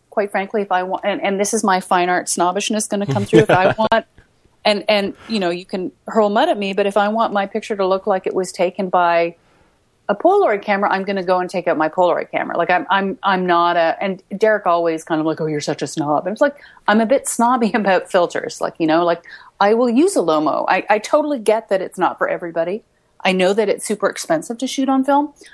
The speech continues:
Speaker 1: I don't like making pictures look like I shot them on film when I didn't. That's just my personal thing. But that's a really, that's like, okay, you can correct me if I'm wrong. That's iPhone only.
Speaker 2: Uh, I believe it is iPhone only. I'm
Speaker 1: Okay,
Speaker 2: not,
Speaker 1: so you're,
Speaker 2: though
Speaker 1: you're talking about one platform, so I'm not sure how that,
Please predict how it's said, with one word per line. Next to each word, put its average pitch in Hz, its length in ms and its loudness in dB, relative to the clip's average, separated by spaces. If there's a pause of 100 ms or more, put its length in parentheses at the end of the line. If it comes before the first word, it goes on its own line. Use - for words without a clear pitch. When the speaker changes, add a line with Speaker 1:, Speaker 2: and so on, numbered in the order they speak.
(160)
Speaker 1:
I 202 100 4
don't 214 180 0
like 202 220 0
making 190 380 -4
pictures 170 420 -6
look 165 280 -2
like 170 160 0
I 160 80 2
shot 156 240 0
them 156 100 -4
on 147 140 -2
film 147 180 0
when 143 140 -2
I 139 80 -4
didn't. - 240 -2
That's 160 200 -2
just 160 200 -4
my 165 100 -2
personal - 400 -6
thing. - 240 -4 (640)
But 269 100 2
that's 480 200 2
a 494 80 4
really, 311 280 2 (200)
that's 233 240 0
like, 220 220 0 (400)
okay, 208 300 2
you 214 140 0
can 247 140 -2
correct 214 220 0
me 214 100 -2
if - 100 -4
I'm 202 80 0
wrong. 170 140 2
That's 175 180 0
iPhone 202 500 0
only. 160 560 -4 (760)
Speaker 2:
Uh, 139 480 6
I 135 40 -8
believe 147 420 2
it 135 80 6
is 123 220 4
iPhone 110 400 0
only. 107 360 -2
I'm - 80 -2
Speaker 1:
Okay, - 40 0
Speaker 2:
not, 110 100 -4
Speaker 1:
so - 80 0
you're, 113 140 2
Speaker 2:
though 113 120 2
Speaker 1:
you're 98 80 -2
talking 208 220 -4
about 180 180 0
one 202 400 -2
platform, 165 680 -4
so 175 400 -2
I'm 196 100 -6
not 214 200 -2
sure 196 220 -4
how 185 220 0
that, 175 380 0